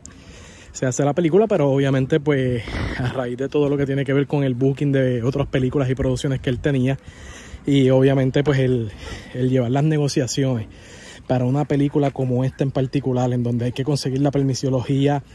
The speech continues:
de luchadores, de los nombres de los luchadores, de videos, pietaje, deja ver qué más, de todo, de todo eso, pues,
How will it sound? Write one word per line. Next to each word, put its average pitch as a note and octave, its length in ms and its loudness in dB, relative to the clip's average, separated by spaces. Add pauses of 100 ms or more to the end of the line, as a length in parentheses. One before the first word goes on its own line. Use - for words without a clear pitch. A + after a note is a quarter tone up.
(360)
de C#3 180 2
luchadores, C3+ 760 0
de C3 80 0
los C3 100 0
nombres C3+ 300 0
de C3+ 60 2
los C3+ 120 2
luchadores, C3+ 840 0 (260)
de C3+ 760 2 (520)
videos, C#3+ 640 4
pietaje, C3+ 800 0 (180)
deja B2+ 180 0
ver C3+ 120 0
qué C3+ 120 -2
más, C#3 180 -2
de B2+ 120 -2
todo, E3 420 2
de B2+ 140 -4
todo F3+ 280 2
eso, E3 160 0
pues, B2+ 240 -2